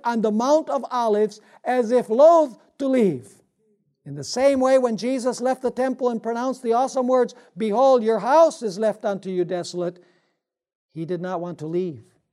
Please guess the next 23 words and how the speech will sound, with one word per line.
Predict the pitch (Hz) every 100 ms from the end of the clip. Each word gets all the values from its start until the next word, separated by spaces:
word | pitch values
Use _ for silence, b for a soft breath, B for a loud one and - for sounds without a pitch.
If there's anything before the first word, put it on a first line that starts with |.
| _ _ _ _ _ _ _ _
We | - 165
can | 190
almost | 208 226 220 208 214 208 -
hear | 214 240
him | 190 185
say, | 156 208 214 175 b b _
"How | - 208 226 220
can | 214 196
I | 190
give | 175 165 196
you | 175 175
up, | 185 180 - b -
O | 185 180
Israel?" | 185 156 165 156 131 _ _ _ _ _ _
Mercy | 147 156 226 302 - 208 175 143 _
lingered | - 208 247 208 202
on | 214 190 160 b _
for | 180 156
three | - 254 254 165 160 b b
and | - 196 185
a |
half | 185 180 160
years. | 185 143 117 _ _